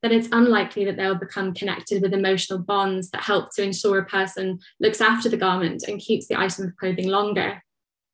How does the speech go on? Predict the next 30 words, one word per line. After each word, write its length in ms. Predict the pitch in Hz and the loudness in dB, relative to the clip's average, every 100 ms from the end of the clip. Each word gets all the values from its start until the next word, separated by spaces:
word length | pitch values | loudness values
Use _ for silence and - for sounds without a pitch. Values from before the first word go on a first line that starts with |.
| _ | _
While 300 | - 233 233 | 0 2 4
poorer 220 | 254 262 | 4 4
people 260 | 269 233 220 | 4 0 0
in 80 | 208 | -2
the 80 | 202 | -2
past 300 | 202 196 208 | -2 -2 -4
had 120 | - | -2
few 180 | 214 202 | 0 2
options 540 | 220 - 208 190 190 - | 0 -2 -4 -2 -4 -2
other 180 | 208 190 | -2 -2
than 180 | 202 190 | -2 -2
to 100 | 226 | -6
keep 280 | - 196 196 | -6 -4 -4
and 100 | 180 | -2
care 220 | 202 190 | 0 0
for 100 | 185 | 0
their 160 | 185 | 0
possessions, 720 | 185 190 202 196 190 190 185 - - - _ - | -2 -2 -2 -4 -4 -4 -4 -10 -20 -20 _ 2
they 100 | 254 | 4
also 260 | 262 254 | 6 4
applied 320 | 233 226 208 208 | 4 4 4 4
meaning 360 | 220 233 233 | 6 8 8
to 120 | 233 - | 6 0
clothes 480 | 196 190 190 185 - | -2 2 0 -2 -6
that 80 | 208 | -4
ensured 400 | - - 214 196 | -2 2 2 2
it 120 | - | 0
cultivated 720 | - 214 220 208 190 190 190 | 0 0 0 0 0 0 0
emotional 520 | - 202 190 180 - 185 | 2 2 2 0 -2 -2
durability. 880 | 196 185 180 190 196 - 190 190 | 2 2 2 2 2 -2 -4 -6